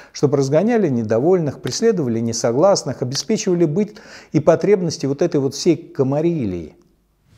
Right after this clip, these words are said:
А вот такой прекрасный дом. Символ политического устройства путинского государства, где все устроено несправедливо.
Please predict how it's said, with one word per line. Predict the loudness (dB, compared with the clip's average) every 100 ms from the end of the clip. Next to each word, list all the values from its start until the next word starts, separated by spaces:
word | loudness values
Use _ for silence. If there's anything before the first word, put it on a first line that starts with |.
| -20 -20 _
А | -8
вот | -6
такой | -4 -2 -2
прекрасный | -2 -6 -6 -6 -6 -8 -8
дом. | -8 -8 -10 -18 _ _ -20 -12
Символ | -2 0 2 2
политического | 0 -4 -4 -6 -6 -6 -6
устройства | -6 -4 -4 -4 -4 -8
путинского | -6 -8 -8 -6 -10
государства, | -8 -12 -10 -8 -8 -8 -10
где | -8 -4 -2 -2 -4 -20 -10
все | -4 4 4
устроено | 2 -6 -2 0 2 0 -6 -12 -6
несправедливо. | -2 -2 -4 -4 -2 -2 -2 -2 -2 -6